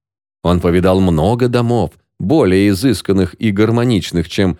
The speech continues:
его собственное жилище. В ту пору любой, кто проходил или проезжал через Филадельфию, не мог не заметить общей склонности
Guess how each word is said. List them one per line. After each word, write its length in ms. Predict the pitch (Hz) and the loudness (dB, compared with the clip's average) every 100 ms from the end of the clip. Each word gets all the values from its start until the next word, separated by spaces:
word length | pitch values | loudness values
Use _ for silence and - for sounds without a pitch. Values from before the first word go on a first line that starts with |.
| - | -4
его 280 | 101 113 123 | 0 2 0
собственное 800 | - 104 - - 80 78 78 80 | 0 -4 -4 -6 -4 -2 -2 -2
жилище. 580 | 80 65 - - - - _ _ _ _ _ _ | -4 -6 -8 -10 -12 -16 _ _ _ _ _ _
В 120 | - | -12
ту 160 | - 143 | -4 -4
пору 500 | - 196 156 87 - _ | -2 0 0 -2 -4 _
любой, 540 | 80 95 123 92 160 175 | 0 2 2 2 2 0
кто 220 | - 110 | -2 -2
проходил 580 | - 101 101 95 120 110 | -2 -2 -2 0 0 -2
или 260 | 92 85 | -2 -2
проезжал 600 | 85 - 90 82 90 82 | -2 -2 -2 0 0 -2
через 300 | 78 80 76 | -2 -4 -6
Филадельфию, 800 | - - 76 73 135 - 139 131 - _ 98 | -6 -4 -4 -2 -4 -2 -2 -2 -6 _ 0
не 180 | 110 | 2
мог 280 | 113 170 175 | 2 0 0
не 100 | 135 | -2
заметить 480 | 113 117 147 139 - | 0 0 0 -4 -4
общей 380 | 156 151 - 107 | -4 -4 -4 -6
склонности 720 | - 147 151 131 117 131 123 | -4 -2 0 0 -2 -4 -4